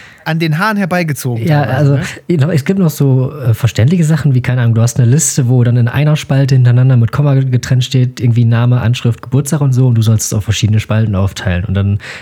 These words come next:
Speaker 2: keine Ahnung, schreibst du das da einmal für einen separat hin und dann, keine Ahnung, drückst du Steuerung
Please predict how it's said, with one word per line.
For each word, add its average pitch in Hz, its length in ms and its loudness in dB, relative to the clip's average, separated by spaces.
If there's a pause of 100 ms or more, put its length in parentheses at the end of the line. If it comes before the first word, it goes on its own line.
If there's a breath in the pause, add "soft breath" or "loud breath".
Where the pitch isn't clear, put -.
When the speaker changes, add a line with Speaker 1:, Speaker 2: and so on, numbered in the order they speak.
(100)
Speaker 2:
keine 101 240 -2
Ahnung, 101 240 0
schreibst - 320 -6
du 123 40 2
das 107 180 0
da 98 160 -4
einmal 123 420 2
für - 200 -4
einen 113 260 2
separat 113 480 -2
hin 135 220 0
und 110 160 -2
dann, 104 300 -2 (140)
keine 98 200 -4
Ahnung, 95 260 -2
drückst - 240 -6
du 107 60 -2
Steuerung 95 520 -2